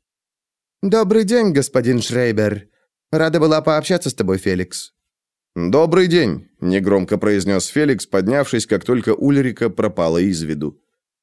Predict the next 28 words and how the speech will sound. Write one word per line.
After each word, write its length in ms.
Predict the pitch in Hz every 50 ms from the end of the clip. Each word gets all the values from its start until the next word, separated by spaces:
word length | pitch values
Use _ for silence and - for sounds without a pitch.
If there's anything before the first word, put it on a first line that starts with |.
| _ _
Маг 260 | - 104 131 170 202 196
опустился 580 | 208 - 190 170 - 185 202 196 180 - 180
в 60 | 147
кресло, 400 | - - 143 156 160 156 - 160
которое 480 | 160 - 143 120 120 110 104 101 78 98
она 200 | 101 95 90 85
освободила. 720 | 87 - - 95 98 101 110 104 92 82 73 71 65 - - _ _ _ _ _ _ _ _ _ _ _ _ _ _ _ _ _ _ _ _
"Итак", — 480 | - 143 131 - - 156 180 202 - - _ _ _ _ _ _ _ _ _ _ -
произнёс 580 | 113 110 107 101 98 95 98 92 85 82 -
он, — 300 | 90 85 80 76 73 - _ _ _ _ _ _ _ _ _ _ _ -
"вы 220 | - 185 196 190
познакомились 920 | 185 - 185 156 170 165 151 - 175 170 165 156 123 107 104 95 - - -
с 80 | - -
прекрасной 600 | - 98 95 - - 78 76 - - 95 98 -
Ульрикой. 640 | - 156 170 143 95 82 - - - 64 - - - _ _ _ _ _ _ _ _ _
И 120 | 147 151
что 200 | 131 - - 196
вы 120 | 196 214 214
думаете, 540 | 185 214 202 143 92 76 71 - - 82 76
а?" 220 | 76 98 143 170 - _ _ _ _ _ _ _ _ _ _ _ _ _ _ _ _ _ _ _ _ _
"Что 240 | - - - 160 147
за 140 | 127 143 143
неуместный 480 | 143 135 127 127 127 117 - 131 127
вопрос 360 | 120 131 113 - 175 165 -
от 120 | 117 104 -
совершенно 500 | - 110 98 98 90 - 117 117 120 120
незнакомого 600 | 120 123 120 113 110 101 92 - 92 92 85 87 87
человека?" — 640 | - - 110 117 131 139 156 147 - - - -